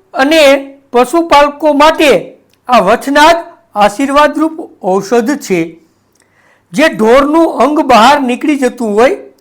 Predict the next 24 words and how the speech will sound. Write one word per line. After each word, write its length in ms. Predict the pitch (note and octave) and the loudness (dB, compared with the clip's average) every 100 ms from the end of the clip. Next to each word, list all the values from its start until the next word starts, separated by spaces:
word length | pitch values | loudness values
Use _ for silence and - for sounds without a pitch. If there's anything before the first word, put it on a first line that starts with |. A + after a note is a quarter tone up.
| _ _ _ _ | _ _ _ _
એટલે 280 | A3+ A3+ C#4+ | -6 -2 -4
કે 220 | C#4 C4+ D#4+ E4 - _ _ | 0 4 4 2 -10 _ _
જે 160 | D#3 B3+ | -2 -2
ઢોર 340 | F3 G3+ C4 D4+ - | 0 2 2 2 -2
પેટ 300 | A#3+ C#4+ C#4+ | -2 -2 0
કાઢી 260 | B3 A3+ B3 | 0 2 2
નાખતું 480 | G#3+ G3+ - A3 F#3+ | 0 0 -4 -6 0
હોય, 260 | A3+ F4+ G4 - _ _ _ _ | 2 0 -6 -18 _ _ _ _
તેના 260 | A#3+ C4 D4+ | -2 2 2
માટે 380 | C#4 C4 C4 D4 E4+ - - _ _ D#3 | 4 2 2 4 4 0 -14 _ _ -4
વચનાગનો 720 | A3 B3+ C#4 D4 C4+ D4 D4+ D4+ | -2 0 2 2 2 0 0 0
પાલો 320 | A#3 A#3 C#4 D4+ D4 | 2 4 4 2 2
ચોરી 400 | D4 E4 E4 C4+ D4 - - _ _ _ _ _ | 0 2 2 0 -2 -6 -20 _ _ _ _ _
તે 100 | C#4+ D#4 - B3 | 0 0 0 -2
અંગ 140 | D4 E4 | 0 0
પાસે 380 | C#4+ C4+ - D#4 B3+ - - - | 2 2 2 0 0 -2 -18 -8
બંને 380 | F#3+ A#3+ C4+ D#4 | -4 -2 2 4
હાથ 320 | A#3+ C#4 C#4 E4 - _ - | 4 2 -2 -8 -10 _ -6
લાવવાથી 760 | F3+ G#3 C4 C#4 C#4+ C#4+ E4+ A3 - _ - | 0 2 4 4 2 2 0 0 -8 _ -2
અંગ 200 | B3+ D4 | -2 -2
અંદર 400 | - B3+ C4+ D4+ | -4 -4 2 2
જાય 260 | G#3 A3 G3 | 4 2 0
છે. 220 | - C#4+ A#4+ - _ _ _ _ _ _ | -2 -2 -2 -12 _ _ _ _ _ _
ન 80 | F#3 | -2